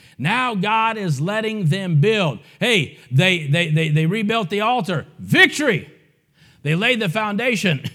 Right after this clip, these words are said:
<laughs> Victory! They rebuilt the temple. Victory! Right?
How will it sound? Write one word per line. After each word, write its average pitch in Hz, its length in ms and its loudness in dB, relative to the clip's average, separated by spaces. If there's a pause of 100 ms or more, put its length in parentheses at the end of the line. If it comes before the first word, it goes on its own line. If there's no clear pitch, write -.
(160)
<laughs> - 240 -20
Victory! 262 720 -2 (400)
They 160 160 0
rebuilt 233 560 -2
the 196 120 -8
temple. 190 580 -4 (300)
Victory! 240 760 0 (260)
Right? 196 380 0